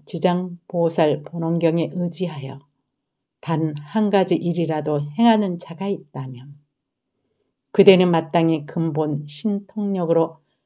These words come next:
그를 보호하여 온갖 죄와 뜻대로 되지 않는 일들이 귀에 들리지도 않게 할 것인데 하물며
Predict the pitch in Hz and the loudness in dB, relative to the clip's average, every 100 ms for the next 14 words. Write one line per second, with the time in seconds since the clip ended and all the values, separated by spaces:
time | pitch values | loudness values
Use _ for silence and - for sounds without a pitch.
0 | _ _ - 226 214 226 220 190 170 170 | _ _ 4 6 8 8 6 0 -6 -8
1 | 151 151 151 - _ _ _ _ _ _ | -10 -10 -12 -20 _ _ _ _ _ _
2 | 175 175 175 170 170 151 - - 151 147 | 4 4 4 4 2 0 -8 -10 -2 0
3 | 151 151 143 147 - _ _ _ _ _ | 2 2 0 -2 -10 _ _ _ _ _
4 | - 254 254 233 214 185 175 185 185 185 | 0 4 8 10 8 4 -4 0 0 -2
5 | - 165 170 196 214 175 160 147 147 139 | -2 0 0 2 2 2 0 0 -2 -2
6 | 131 131 _ - 160 151 147 143 147 - | -4 -8 _ -10 -2 4 4 2 -4 -14
7 | 165 151 175 175 175 170 - 160 170 170 | -8 -4 -4 -4 -4 -4 -4 -8 -8 -6
8 | 202 196 - 226 - 202 - - 143 - | -6 -6 -6 -6 -2 -2 -4 -8 -12 -16
9 | _ _ _ _ _ _ _ _ - 175 | _ _ _ _ _ _ _ _ -6 -2
10 | 160 151 147 147 143 - | 0 2 2 2 0 -6